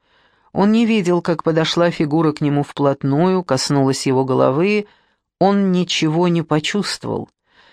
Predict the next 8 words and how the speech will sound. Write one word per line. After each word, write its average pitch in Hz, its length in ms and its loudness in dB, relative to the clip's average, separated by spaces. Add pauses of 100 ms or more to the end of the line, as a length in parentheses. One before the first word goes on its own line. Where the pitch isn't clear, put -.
(320)
Поток 214 400 0
мыслей 220 440 0
стал 196 360 -2
ещё 175 400 0
интенсивнее. 147 1040 -2 (760)
«Хорошо, 180 760 -2 (100)
пусть - 560 -6 (120)
так. - 540 -2